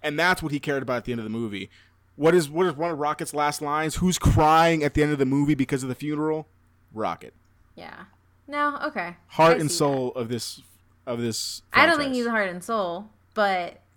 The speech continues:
Speaker 1: Heart and soul.
Speaker 2: But no, I can, I can see why they were better. But I, well, why, why they were more intense between him and Rocket. But that's why I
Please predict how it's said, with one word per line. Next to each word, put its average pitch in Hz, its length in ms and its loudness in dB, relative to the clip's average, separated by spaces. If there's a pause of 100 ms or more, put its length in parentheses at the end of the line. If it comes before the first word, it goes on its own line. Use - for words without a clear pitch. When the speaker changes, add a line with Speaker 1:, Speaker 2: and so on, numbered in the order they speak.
Speaker 1:
Heart 147 200 0
and 131 100 -4
soul. 92 280 -4
Speaker 2:
But 269 160 0
no, 254 160 4
I 277 180 8
can, 320 180 -4
I 302 160 6
can 330 240 -6
see 302 260 -4
why 240 320 2
they 220 100 -4
were 202 140 -4
better. 147 220 -6
But 254 240 2 (180)
I, 277 560 4
well, 247 240 6
why, 254 260 8
why 269 220 6
they 294 80 2
were 285 180 4
more 247 240 -2
intense 214 720 -6
between 196 380 -8
him 196 80 -6
and 185 100 -8
Rocket. 196 540 -2 (300)
But 240 160 2
that's 285 260 6
why 302 420 4 (460)
I 247 200 6